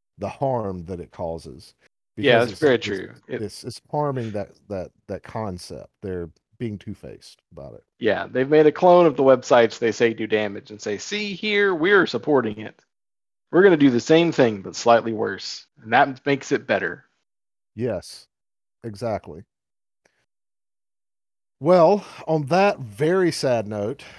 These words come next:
Speaker 1: um, I think we're done with this <laughs> episode. The episode where last time I said it was episode four, but actually this time it's episode six, but last time it was episode five, and I was just wrong.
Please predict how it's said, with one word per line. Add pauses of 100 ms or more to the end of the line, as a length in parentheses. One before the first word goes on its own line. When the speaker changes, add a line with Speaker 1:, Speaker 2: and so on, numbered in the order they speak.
Speaker 1:
um, (240)
I
think
we're
done
with
this
<laughs>
episode. (880)
The
episode (300)
where
last
time
I
said
it
was
episode
four, (320)
but
actually
this
time
it's
episode
six, (340)
but
last
time
it
was
episode
five, (180)
and
I
was
just (280)
wrong.